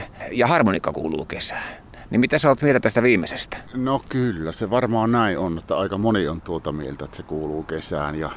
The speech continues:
Speaker 2: järvelle ja mielu-, mieluummin vielä sieltä ran-, toiselta rannalta kuunneltuna kuulemma, <laughs> ettei tule liian läheltä.
Speaker 1: Niin,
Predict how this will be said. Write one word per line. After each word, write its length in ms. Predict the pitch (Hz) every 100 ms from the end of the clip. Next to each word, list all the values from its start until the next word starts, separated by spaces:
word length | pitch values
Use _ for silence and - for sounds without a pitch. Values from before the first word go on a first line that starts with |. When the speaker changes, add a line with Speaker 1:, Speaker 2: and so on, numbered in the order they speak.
| -
Speaker 2:
järvelle 840 | 87 95 92 92 87 85 80 80
ja 200 | 78 80 - - - - - -
mielu-, 280 | 98 - 113 110 107
mieluummin 480 | 131 117 110 110 101
vielä 220 | 104 104
sieltä 300 | 107 98 98 -
ran-, 340 | - - 101 -
toiselta 440 | 113 104 104 90
rannalta 460 | 92 92 85 80 85
kuunneltuna 760 | - 101 90 78 80 90 87 85
kuulemma, 500 | 80 80 80 90 - - - - -
<laughs> 320 | - - -
ettei 300 | 113 - 113
tule 180 | 120 117
liian 300 | 104 104 101
läheltä. 420 | 101 92 92 - - - - - - - -
Speaker 1:
Niin, 420 | 185 254 170 113